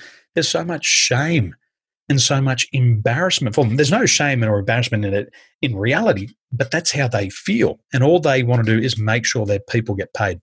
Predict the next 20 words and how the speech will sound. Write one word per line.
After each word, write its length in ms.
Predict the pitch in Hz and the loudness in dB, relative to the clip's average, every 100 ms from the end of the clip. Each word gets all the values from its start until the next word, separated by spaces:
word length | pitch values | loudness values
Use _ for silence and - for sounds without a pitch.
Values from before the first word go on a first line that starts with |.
| _ _ _ _ - | _ _ _ _ -4
And 260 | 123 120 | 0 2
we 160 | 123 220 | 2 2
saw 420 | 208 - 131 117 107 | 2 2 4 2 2
more 440 | 127 117 117 113 | 2 4 4 4
business 520 | 101 123 120 117 104 | 2 2 2 2 2
owners 420 | 104 113 110 113 - | 0 2 0 -2 -2
go 200 | 110 120 | 0 2
without 440 | 123 120 107 101 - | 2 0 0 -2 -4
food 420 | - 110 147 156 - _ _ 110 | 0 2 4 0 -6 _ _ -2
than 120 | 110 | 0
an 80 | 104 | 0
employer, 580 | 101 - 110 110 98 - _ _ 123 | -2 0 2 4 2 -4 _ _ -6
employee 540 | 104 - 113 98 104 | -4 0 0 0 -2
ever 160 | 139 107 | -2 -2
went 180 | 104 101 | -4 -6
without 320 | 110 92 90 | -8 -10 -10
food. 200 | 92 80 _ _ _ _ _ _ _ _ _ _ | -12 -12 _ _ _ _ _ _ _ _ _ _
So 320 | - 143 139 143 | 0 4 4 2
step 340 | - - 220 | -2 -2 -2
back 280 | - 113 123 | 0 -2 -2